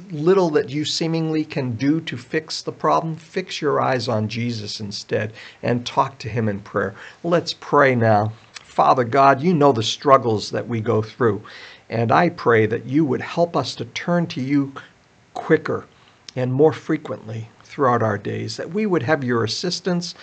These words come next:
your knowledge, your understanding, uh, your insights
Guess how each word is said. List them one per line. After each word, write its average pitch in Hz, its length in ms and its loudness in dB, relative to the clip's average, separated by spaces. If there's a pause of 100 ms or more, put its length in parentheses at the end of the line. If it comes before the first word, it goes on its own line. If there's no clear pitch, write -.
(260)
your 135 200 4
knowledge, 131 520 4
your 156 240 6
understanding, 110 760 -2 (460)
uh, 107 240 -10 (160)
your 135 480 8 (580)
insights - 760 0